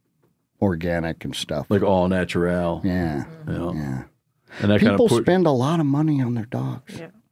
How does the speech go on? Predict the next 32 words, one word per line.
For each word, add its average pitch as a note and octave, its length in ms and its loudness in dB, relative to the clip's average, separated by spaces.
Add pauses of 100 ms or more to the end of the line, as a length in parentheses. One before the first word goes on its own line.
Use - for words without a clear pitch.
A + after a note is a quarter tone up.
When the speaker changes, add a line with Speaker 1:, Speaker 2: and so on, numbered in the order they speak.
(600)
Speaker 1:
More C3 440 4
so C3 280 2
than B2+ 160 2
their F2+ 120 0
kids. D#3+ 440 0 (440)
I D3+ 40 6
was F3 120 4
telling G#3 280 4
Corinne, F3 380 4
no, A3+ 260 6 (140)
Speaker 2:
<laughs> - 180 -6
Speaker 1:
it's D#3+ 160 4
a D3+ 60 4
better D#3 320 6
return C#3+ 400 2
on C3+ 160 6
your A#2+ 100 6
investment. B2 540 2
With A2+ 160 6
a G2+ 60 6
dog, D#3+ 340 4
you A2+ 80 4
get A2 160 4
unconditional G#2 720 2
love. D#3 300 0
What C3+ 100 4
do D3 60 4
you C#3+ 60 0
get D3+ 120 0
with C3+ 140 2
a C3 40 -4
kid? - 360 -2